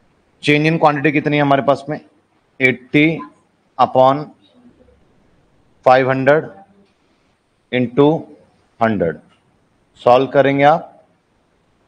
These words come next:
सिक्सटीन परसेंट आ गया। अब फॉर्मूले में बस आपको इसको implement करना है और कुछ नहीं रह गया अब आपका।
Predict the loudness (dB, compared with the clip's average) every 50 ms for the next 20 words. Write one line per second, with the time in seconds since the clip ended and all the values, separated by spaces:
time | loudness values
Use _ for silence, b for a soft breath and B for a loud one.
0 | _ -20 -20 -20 -20 _ _ _ _ _ _ _ _ _ _ _ _ _ _ _
1 | _ _ -8 -4 -4 -2 0 0 0 0 0 0 0 0 2 2 2 2 2 0
2 | -4 -6 -8 -14 -20 _ _ _ _ _ _ _ _ _ _ _ _ _ _ _
3 | _ _ _ _ _ _ _ -6 -4 0 2 2 2 4 2 2 2 2 2 0
4 | 0 0 0 -2 -2 -2 -4 -4 -2 -2 -2 -2 -2 -2 -2 0 0 -2 0 0
5 | 0 2 2 2 0 0 -2 -4 -2 -2 0 2 2 2 4 4 4 4 2 0
6 | -2 -4 -10 -14